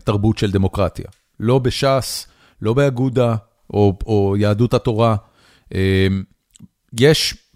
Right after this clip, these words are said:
פריימריז, אפילו, אפילו אצל יאיר לפיד,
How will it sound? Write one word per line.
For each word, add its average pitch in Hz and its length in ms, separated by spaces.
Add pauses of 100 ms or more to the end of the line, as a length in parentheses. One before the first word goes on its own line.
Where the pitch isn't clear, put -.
פריימריז, 117 840
אפילו, 202 380
אפילו 175 200
אצל 185 220
יאיר 190 240
לפיד, 175 420